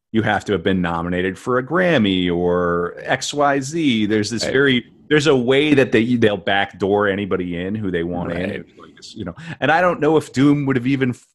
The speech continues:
Speaker 1: fallen on that. Like, you know,
Speaker 2: Probably
Speaker 1: what's he gonna
Speaker 2: not.
Speaker 1: say? Like, "I'm a really big deal in underground rap."
Speaker 2: Right.
Speaker 1: Like,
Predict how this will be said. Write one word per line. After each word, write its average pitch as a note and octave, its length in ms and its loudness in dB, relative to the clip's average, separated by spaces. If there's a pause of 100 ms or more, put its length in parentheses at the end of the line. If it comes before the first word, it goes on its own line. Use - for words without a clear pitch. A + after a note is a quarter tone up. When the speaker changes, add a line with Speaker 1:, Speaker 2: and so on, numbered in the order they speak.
(340)
Speaker 1:
fallen C#3 500 2
on B2+ 160 0
that. F3+ 400 0
Like, A2+ 220 0
you C#3 340 -6
know, C3 80 2
Speaker 2:
Probably C#3+ 100 0
Speaker 1:
what's E3 160 4
he B2 60 2
gonna A2 140 0
Speaker 2:
not. C3+ 160 -2
Speaker 1:
say? - 80 -4
Like, A2+ 180 -4 (220)
"I'm D#3 160 0
a D#3+ 80 2
really F3 340 0
big D#3+ 320 -2
deal D3+ 380 -2
in A#2 80 0
underground A2+ 640 -2
rap." G2 480 -2 (200)
Speaker 2:
Right. G2+ 300 -2
Speaker 1:
Like, G#2 220 0